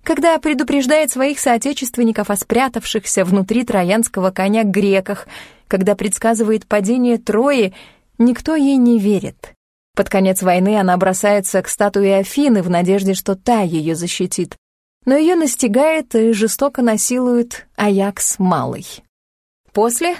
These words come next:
Агамемнон забирает ее с собой в качестве наложницы в Микены,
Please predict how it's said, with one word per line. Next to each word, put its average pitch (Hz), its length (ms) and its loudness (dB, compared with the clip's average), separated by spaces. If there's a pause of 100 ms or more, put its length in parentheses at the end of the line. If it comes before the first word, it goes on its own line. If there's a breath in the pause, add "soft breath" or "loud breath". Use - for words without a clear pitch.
Агамемнон 262 680 2
забирает 214 440 0
ее 202 140 0
с 196 60 -4
собой 233 360 -2
в - 60 -10
качестве 202 440 -4
наложницы 226 640 0
в 196 120 0
Микены, 170 600 -2